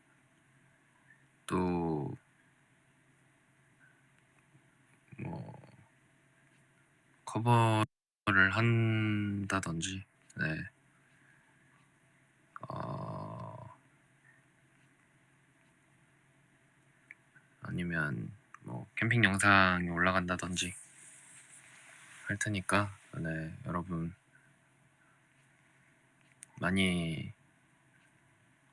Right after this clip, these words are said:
듣고 봐주시고요. 솔직히 캠핑 영상 조금 약간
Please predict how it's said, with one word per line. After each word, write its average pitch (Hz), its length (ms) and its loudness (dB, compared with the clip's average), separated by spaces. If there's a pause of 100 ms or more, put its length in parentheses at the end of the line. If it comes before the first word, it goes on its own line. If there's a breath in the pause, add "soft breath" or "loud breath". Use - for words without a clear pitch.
(200)
듣고 101 240 0
봐주시고요. 92 680 0 (2500)
솔직히 120 300 2
캠핑 139 300 6
영상 147 320 8
조금 127 240 4
약간 95 560 10